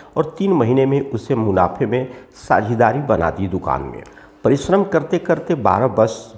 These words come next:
हो गए। वह नगर का नामी सेठ बन गया और सेठ अपना सारा कारोबार उस पर छोड़ करके बाहर तीर्थ करने चला गया। इधर उसकी पत्नी पर क्या बीती, वह सुने। सास ससुर उसे दुख देने लगे।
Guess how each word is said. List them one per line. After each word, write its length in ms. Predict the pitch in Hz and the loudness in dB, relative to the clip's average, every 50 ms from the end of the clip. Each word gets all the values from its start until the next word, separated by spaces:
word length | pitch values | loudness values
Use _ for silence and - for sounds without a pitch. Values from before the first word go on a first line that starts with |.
| - 101 | -4 -2
हो 140 | 92 92 | -2 0
गए। 240 | 87 - - - - - - - - _ - - | 0 -2 -4 -4 -6 -10 -16 -20 -20 _ -6 0
वह 120 | 127 135 | 0 2
नगर 360 | 131 123 117 113 123 151 156 | 2 2 2 2 2 0 0
का 520 | 151 143 147 131 131 135 - - - - - - - | 0 0 0 0 0 0 -4 -8 -16 -20 -14 -6 -4
नामी 340 | 104 98 92 95 104 117 120 | 0 0 2 2 2 0 -2
सेठ 300 | 117 - - 135 120 135 | -4 -4 -6 -4 -4 -2
बन 240 | 120 120 127 147 143 | -2 -2 -2 -2 -2
गया 220 | 147 143 139 151 - - - - - - | -4 -4 -6 -6 -10 -14 -20 -20 -12 -4
और 100 | - 147 | -4 -4
सेठ 380 | 139 - - - 196 185 185 - - - | -4 -4 -2 -2 -2 0 0 -4 -2 0
अपना 240 | 110 - 120 120 117 | 0 0 0 -2 -2
सारा 360 | 113 - - 104 104 113 123 | -2 0 0 2 2 2 2
कारोबार 520 | 123 - - 95 95 104 101 87 98 95 - - - - | 0 2 2 2 4 4 2 2 2 2 0 -2 -8 -8
उस 140 | 107 - - | -10 -10 -10
पर 300 | - - 113 - - - - - - - - _ _ _ - | -6 -4 -4 -4 -4 -8 -10 -18 -20 -20 -20 _ _ _ -16
छोड़ 260 | - - 165 160 156 | -6 0 2 2 2
करके 300 | 160 175 160 156 - 147 | 2 0 -2 0 0 -2
बाहर 380 | - - 95 87 90 104 127 123 | 0 4 2 2 2 2 -2 -4
तीर्थ 560 | - - - - - 151 156 175 - - - - - - - - - | -4 -12 -18 -10 -6 0 0 0 -2 -2 -12 -14 -14 -20 -20 -14 -2
करने 260 | - 107 90 117 127 127 | -2 0 2 2 0 0
चला 340 | - - - 90 82 90 | 0 0 -2 0 0 -2
गया। 280 | 85 80 85 90 71 - - - - - - - - - - | -4 -4 -6 -8 -8 -8 -10 -16 -20 -20 -20 -20 -20 -14 -6
इधर 260 | - 131 151 175 190 | -4 -2 0 0 0
उसकी 360 | 196 185 - 165 - - - 180 | 0 0 -2 -4 -4 -4 -6 -6
पत्नी 360 | - - - - 131 135 151 | 0 0 0 0 2 -2 -2
पर 140 | 147 151 151 | 0 -2 -2
क्या 220 | 151 - 143 139 | -2 0 0 0
बीती, 440 | 135 - 143 139 - - 139 160 - - | 0 0 -4 -4 -4 -6 -6 -6 -4 0
वह 180 | 120 127 110 | 2 2 2
सुने। 340 | 98 - - - 60 - - - - - - - - _ _ | 2 0 -4 -6 -6 -6 -8 -12 -18 -20 -20 -20 -20 _ _
सास 460 | - - - - 160 165 214 - 190 | -20 -10 -2 0 0 0 2 0 -2
ससुर 300 | 170 - - 170 - - - | -4 -2 -2 -4 -4 -4 -10
उसे 200 | - - 131 110 | -6 -4 -4 -4
दुख 280 | 95 101 120 117 - | -2 -2 -4 -4 -2
देने 280 | 127 123 135 139 143 135 | 0 0 2 2 2 2
लगे। 320 | 123 123 131 143 147 160 | 2 0 0 0 -6 -6